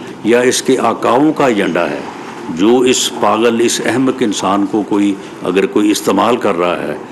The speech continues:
تو تاکہ وہ ایجنڈا جو ہے، وہ کسی صور-، صورت بھی جو ہے، وہ، آ،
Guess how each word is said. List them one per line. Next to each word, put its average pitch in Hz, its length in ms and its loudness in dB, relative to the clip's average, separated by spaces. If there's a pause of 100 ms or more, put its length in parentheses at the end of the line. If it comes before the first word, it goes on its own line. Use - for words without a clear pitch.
(280)
تو 98 100 -2
تاکہ 95 360 0
وہ 98 240 2
ایجنڈا 82 300 0
جو 82 200 -2
ہے، 82 80 0
وہ 87 220 0
کسی 113 220 -2
صور-، 85 320 -2 (140)
صورت 82 280 -4
بھی 80 180 -2 (380)
جو 80 200 -2
ہے، 82 60 0
وہ، 82 240 2 (460)
آ، - 20 -4